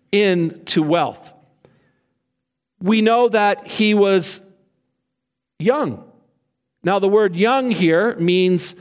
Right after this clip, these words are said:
someone between the ages of approximately twenty-four and forty.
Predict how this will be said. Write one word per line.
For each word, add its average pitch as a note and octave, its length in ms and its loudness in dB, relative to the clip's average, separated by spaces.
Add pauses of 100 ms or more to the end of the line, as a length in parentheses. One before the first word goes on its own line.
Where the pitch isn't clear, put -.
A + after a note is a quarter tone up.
(580)
someone B3 400 -2
between G#3 440 0
the F#3+ 140 2
ages F#3 400 0
of E3+ 100 -2
approximately E3 640 -4
twenty-four F#3 680 0
and D3 100 -2
forty. D#3 500 -2